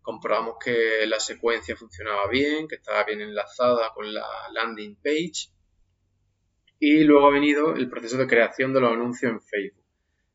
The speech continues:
que esto es lo que ha sido más engorroso, la verdad. Y me ha llevado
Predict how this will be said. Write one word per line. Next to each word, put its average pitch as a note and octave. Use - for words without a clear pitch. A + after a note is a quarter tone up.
que B2+
esto C3+
es B2+
lo B2+
que B2+
ha A#2
sido B2
más A2+
engorroso, A2+
la G2
verdad. G2
Y A#2
me G#2+
ha G#2+
llevado A2+